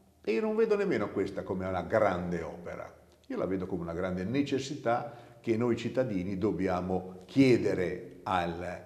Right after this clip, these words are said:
alla politica. Io ho un sogno nel cassetto, ce l'ho, io sempre avrei desiderato avere un edificio simbolo di architettura moderna a Sanremo,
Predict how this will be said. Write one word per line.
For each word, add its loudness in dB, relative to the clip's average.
alla -6
politica. -4
Io 10
ho 12
un 10
sogno 6
nel 4
cassetto, 6
ce -2
l'ho, 0
io 4
sempre -2
avrei 2
desiderato -2
avere 0
un 0
edificio -2
simbolo 0
di -4
architettura -4
moderna -2
a -10
Sanremo, -14